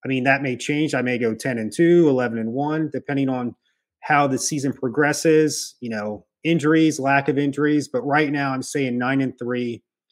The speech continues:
in one of those bowls that's right below a New Year's Six bowl. 'Cause obviously if you're nine and three, you're not going to a New Year's Six bowl.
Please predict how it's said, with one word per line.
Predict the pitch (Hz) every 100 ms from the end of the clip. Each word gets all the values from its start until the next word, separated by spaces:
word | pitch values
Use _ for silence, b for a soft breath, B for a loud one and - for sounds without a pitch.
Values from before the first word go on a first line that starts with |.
| _ _ _ _ _
in | 143 135 131
one | 156
of | 151
those | 143 120
bowls | 107 131 127 135
that's | 123 117 117 - -
right | 127 131 131 117
below | 120 123 117
a |
New | 117
Year's | 113 110 101 -
Six | 110 -
bowl. | 92 101 107 _ _ _ _ -
'Cause | 139
obviously | 143 135 -
if | 117
you're | 127
nine | 123 120
and | 110
three, | 131
you're | 117 120
not | 117
going | 110 110 101
to | 107
a |
New | 107 101
Year's | 104 -
Six | 110 104 -
bowl. | 104 104